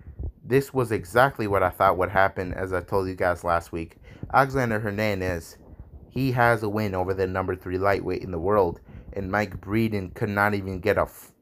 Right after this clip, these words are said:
win on a contender series. Mike Breeden's not a U F C level guy, and Alexander Hernandez treated him like that. He sat him down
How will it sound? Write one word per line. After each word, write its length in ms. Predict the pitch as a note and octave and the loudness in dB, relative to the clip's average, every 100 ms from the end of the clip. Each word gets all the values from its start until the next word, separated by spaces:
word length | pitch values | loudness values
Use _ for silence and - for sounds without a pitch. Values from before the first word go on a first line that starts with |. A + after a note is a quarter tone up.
| - | -8
win 500 | F#2 A#2+ A#2 F2 D#2 - | 0 2 2 0 -2 -2
on 140 | G2 | 0
a 40 | |
contender 720 | F#2+ G#2 F2+ - A#2+ A#2+ A2 | -2 -4 -8 -6 -4 -2 -2
series. 560 | - - E2 D#2 - - - - - - | -4 -6 -6 -6 -10 -14 -18 -20 -20 -4
Mike 260 | A#2 C3 - | 0 0 0
Breeden's 600 | A2+ C3+ A#2 G2 F#2+ A2 | -2 0 -2 -4 -6 0
not 220 | A2 G#2 | 0 0
a 40 | |
U 120 | G2 | 0
F 60 | G#2 | -2
C 160 | - G#2+ | -2 -2
level 320 | G2+ G2 F2 | 0 0 0
guy, 460 | F#2+ G2+ G2 D2+ - - _ _ - - | 6 8 8 4 -4 -20 _ _ -20 -6
and 300 | A2 G#2+ F2+ - | -2 -2 -4 -2
Alexander 420 | G#2 A#2 A2+ G#2+ G#2 | 2 2 2 -2 -2
Hernandez 560 | G#2 G#2 G#2+ G2 F2 | -4 -4 -4 -4 -6
treated 500 | - - A#2+ A2+ G2+ | -10 -4 -4 -2 -6
him 240 | G2 F2+ F2 | -6 -6 -2
like 240 | G#2 A2+ | -2 -2
that. 240 | G2 D#2 E2+ | -2 -2 -4
He 300 | G#2 F#2+ F2+ | -10 -10 -12
sat 380 | - G#2 G2+ | 0 4 4
him 120 | G#2 F2 | 2 0
down 560 | F#2+ F#2 F2+ D#2+ E2 | 2 2 2 -4 -8